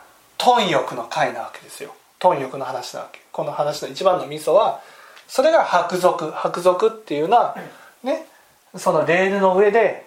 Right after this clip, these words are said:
価値をどうやって手に入れるかっていうことに必死になっているありさまが伯族なんです。薄っぺらい、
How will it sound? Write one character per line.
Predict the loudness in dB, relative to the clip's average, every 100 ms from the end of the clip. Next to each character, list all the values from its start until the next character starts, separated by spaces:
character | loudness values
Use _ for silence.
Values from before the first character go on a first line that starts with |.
| _
価 | -2 0
値 | 0 0
を | 0 0 2
ど | 2
う | 4
や | 2
っ |
て | -2
手 | 0 0
に | 0
入 | 0
れ | 2
る | 2
か | 4 2
っ | 0
て | -4
い |
う | -2
こ |
と | -2
に | -2 -6
必 | -8 -8
死 | -4 -2
に | 0
な | 2 2
っ | 0 2
て | 4
い | 4
る | 2 0 -14 -20 -20 -2
あ | 0
り | 0
さ | 2 2
ま | 4 4
が | 4 2 -4
伯 | -4 -2 0
族 | 2 2 2
な | -4
ん |
で | -6
す。 | -16 _ -20 _ _ _ _ _ _ _ _ _ -20 -14 -10
薄 | -6 -4
っ |
ぺ | 0 2
ら | 2
い、 | 0